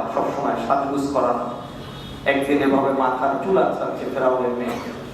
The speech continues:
চুল আঁচড়ানোর সময় চিরুনিটা নিচে পড়ে যায়। যখন ওই চিরুনিটা তুলতে যায়, তখন বলল, "বিসমিল্লাহ।" কারণ যারা ইমানদার, যারা ভালো ধার্মিক, পরেজগার, মুত্তাকি, মুমিন,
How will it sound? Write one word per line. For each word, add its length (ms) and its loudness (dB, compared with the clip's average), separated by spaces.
চুল 160 6
আঁচড়ানোর 520 2
সময় 280 2
চিরুনিটা 400 2
নিচে 340 0
পড়ে 220 4
যায়। 240 4
যখন 360 4
ওই 80 6
চিরুনিটা 400 4
তুলতে 480 2
যায়, 220 4
তখন 320 -2
বলল, 360 4
"বিসমিল্লাহ।" 920 2
কারণ 200 2
যারা 160 4
ইমানদার, 840 2
যারা 180 6
ভালো 480 2
ধার্মিক, 340 2
পরেজগার, 580 2
মুত্তাকি, 360 0
মুমিন, 680 -2